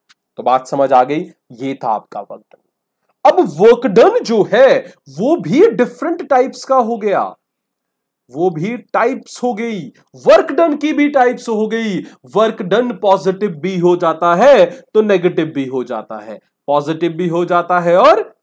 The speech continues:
नेगेटिव भी, साथ में ज़ीरो भी हो जाता है। लेकिन डिपेंड किस पे करता है? डिपेंड करता है उन्हीं दो चीजों पे, कौन सी? फोर्स कैसी है और डिस्प्लेसमेंट कैसी हुई। बात समझ आई? चलिए देखते हैं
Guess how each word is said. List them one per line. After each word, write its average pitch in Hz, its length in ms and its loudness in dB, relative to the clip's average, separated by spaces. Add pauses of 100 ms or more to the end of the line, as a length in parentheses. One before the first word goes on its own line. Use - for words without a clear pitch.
(120)
नेगेटिव 156 440 -4 (120)
भी, 160 340 -8 (100)
साथ 139 440 -4
में 139 220 -8
ज़ीरो 117 440 -10
भी 113 160 -14
हो 107 160 -16
जाता 107 380 -16
है। 101 80 -20 (260)
लेकिन 190 840 0 (200)
डिपेंड 233 520 -4
किस 233 180 -6
पे 226 180 4
करता 202 400 2
है? 190 280 6 (260)
डिपेंड 180 460 0
करता 165 380 2
है 165 160 2
उन्हीं 156 260 0
दो 147 180 -4
चीजों 131 360 -8
पे, 131 200 -6
कौन 151 320 0
सी? 180 360 -8 (340)
फोर्स 143 300 -10
कैसी 175 400 -6
है 247 340 -2 (320)
और 113 460 -4
डिस्प्लेसमेंट 107 840 -18
कैसी 104 400 -20
हुई। 101 180 -20 (400)
बात 120 200 -6
समझ 175 220 -2
आई? 196 160 0 (220)
चलिए 190 320 2
देखते 135 400 -8
हैं 208 280 0